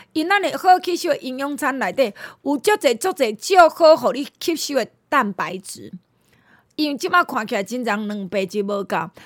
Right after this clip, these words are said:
所以你顶下会加讲阮的营养餐，尤其足侪食素食的，足侪歹喙斗的，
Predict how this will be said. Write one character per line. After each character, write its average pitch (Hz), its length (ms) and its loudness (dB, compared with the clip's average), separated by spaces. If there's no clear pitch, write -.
所 285 200 -2
以 - 20 2
你 330 140 2
顶 247 160 -6
下 294 100 2
会 233 80 2
加 240 220 0
讲 247 200 0
阮 277 140 -2
的 262 160 -4
营 208 240 -4
养 220 240 -4
餐， 214 400 -2
尤 254 160 -4
其 220 160 -6
足 320 140 -2
侪 190 260 -4
食 175 160 -4
素 240 240 -4
食 185 220 -8
的， 190 180 -4
足 330 100 -2
侪 330 180 0
歹 277 280 -2
喙 285 200 -6
斗 240 340 4
的， 185 160 -8